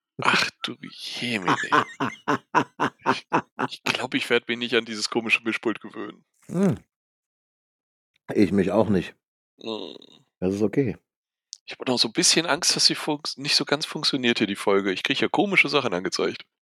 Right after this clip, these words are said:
Speaker 2: Wieso sollte das nicht funktionieren? Ist doch wunderbar.
Speaker 1: Ja.
Speaker 2: Wunderbar.
Speaker 1: Hoffen, hoffen wir mal. Hoffen wir
Speaker 2: Ja,
Speaker 1: mal.
Speaker 2: und wenn nicht, ist das das China-Mischpult schuld.
Speaker 1: Das könnte natürlich sein, ja.
Speaker 2: Ja.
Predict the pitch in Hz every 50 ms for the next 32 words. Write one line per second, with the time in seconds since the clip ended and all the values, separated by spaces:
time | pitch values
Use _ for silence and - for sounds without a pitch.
0 | _ - 80 82 82 80 76 76 80 78 80 92 98 98 101 87 87 - 90 87
1 | - - 92 78 - - 78 90 117 147 135 98 87 85 78 - 85 80 - -
2 | 196 208 208 - - 165 120 156 147 98 - _ _ _ _ _ - - 139 151
3 | 160 170 180 190 214 208 214 214 208 214 202 208 220 202 208 208 214 226 202 196
4 | 202 202 202 - - - - - 104 113 147 165 147 123 120 160 180 147 104 -
5 | _ _ _ _ _ - 170 175 - - 127 98 107 104 101 101 101 101 104 -
6 | - - _ _ - - 143 - - - 101 107 135 175 180 - 98 95 98 98
7 | 95 101 123 180 196 - - - - _ _ _ _ _ _ _ _ _ _ _
8 | _ - 98 - - 87 - 78 76 - - - 135 135 113 90 90 82 85 -
9 | - - 82 78 - - - 82 76 - - - - _ _ _ _ _ _ _
10 | _ _ _ _ - 180 - - - 160 156 156 147 147 143 - 143 131 123 -
11 | 92 78 71 82 85 - _ _ _ - - 76 80 98 156 202